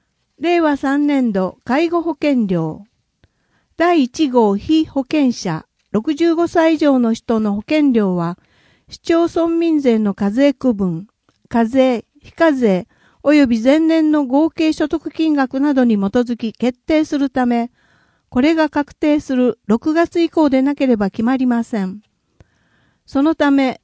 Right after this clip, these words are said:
特別徴収の人の四月の保険料は、基本的に令和三年二月の保険料と同額を徴収させていただきます。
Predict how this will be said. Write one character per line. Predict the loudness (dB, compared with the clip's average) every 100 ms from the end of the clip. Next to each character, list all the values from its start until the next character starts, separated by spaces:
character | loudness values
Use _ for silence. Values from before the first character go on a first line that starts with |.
| _
特 | -8 -4 -2
別 | -2 -4 -4
徴 | 0 0
収 | 0 0 0
の | 0
人 | -2 -2 -2
の | -2 -6
四 | -8 -2
月 | -2 0
の | -2 0
保 | -2 0
険 | 2 2
料 | 2 2 0
は、 | -4 -8 _ _ _ _ _ -2
基 | 0
本 | 2 0
的 | 0 -4 -2
に | -2 0 -2 -8 _ _
令 | 0 2 4
和 | 2
三 | 0 -4 -2 -2
年 | -4 -6 -6
二 | -4
月 | -2 -2 -2
の | -2
保 | -2
険 | -4 -2 0
料 | 2 0
と | 0 -2
同 | 2 2 2
額 | 0 0
を | -2 0
徴 | 0 0
収 | 0 -2
さ | -2 -2
せ | -2
て | -4 -4
い |
た | -2 -4
だ | -4
き | -4
ま | -6 -6
す。 | -10